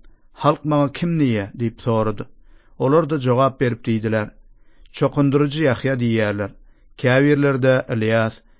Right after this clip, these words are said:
käbirler hem gadim peýgamberleriň biri diýrelipdir diýe. Isa olara,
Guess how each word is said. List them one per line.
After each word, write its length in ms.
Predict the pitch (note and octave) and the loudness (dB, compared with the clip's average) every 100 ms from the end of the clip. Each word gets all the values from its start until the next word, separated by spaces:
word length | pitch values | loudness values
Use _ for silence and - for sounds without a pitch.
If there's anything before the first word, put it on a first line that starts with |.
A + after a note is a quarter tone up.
| _ | _
käbirler 540 | - C#3+ D#3+ E3 E3 C3+ | 0 2 2 2 0 2
hem 240 | C#3+ C#3 | 2 0
gadim 380 | - A#2+ C3 D3 | 0 0 0 0
peýgamberleriň 800 | C#3+ C#3+ C#3 C3+ B2+ B2 B2 A#2+ | 0 2 2 2 2 2 0 0
biri 240 | A#2 A#2+ C3 | 0 0 0
diýrelipdir 500 | B2+ A#2+ B2+ C#3 D#3 A#2+ | 0 0 -2 -2 -2 0
diýe. 300 | A#2 G#2+ G2+ - - - _ _ - | 0 -2 -4 -10 -20 -20 _ _ -4
Isa 420 | A#2+ A2+ B2 A#2+ | -4 0 2 2
olara, 300 | A#2 G#2+ | 2 0